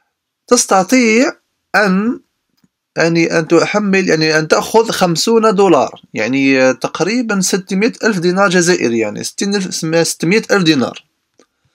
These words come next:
م-، خمسين دولار نقدا. من كيفية الطريقة، يعني كيفية أخذ هذا الخمسين دولار نقدا، هي عن طريق استبدال النقاط بحوالة. استبدال نقاطك بحوالة خمسين دولار نقدا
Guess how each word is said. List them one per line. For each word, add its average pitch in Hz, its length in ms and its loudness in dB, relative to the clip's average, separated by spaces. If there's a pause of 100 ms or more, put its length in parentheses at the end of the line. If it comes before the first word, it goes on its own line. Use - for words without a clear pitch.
(1600)
م-، 165 300 -2
خمسين 226 460 0
دولار 233 600 2
نقدا. 233 580 0 (460)
من 202 280 -2 (380)
كيفية 208 400 2
الطريقة، 220 600 2
يعني 185 200 0
كيفية 180 360 -2
أخذ 185 220 -2
هذا 190 280 2
الخمسين 175 380 -2
دولار 175 320 2
نقدا، 185 460 -2 (300)
هي 220 200 2
عن 214 180 2
طريق 220 640 2
استبدال 190 640 0
النقاط 185 500 0
بحوالة. 165 680 2 (760)
استبدال 175 380 0
نقاطك 190 420 -2
بحوالة 180 500 2
خمسين 196 340 -4
دولار 190 200 0
نقدا 180 340 -4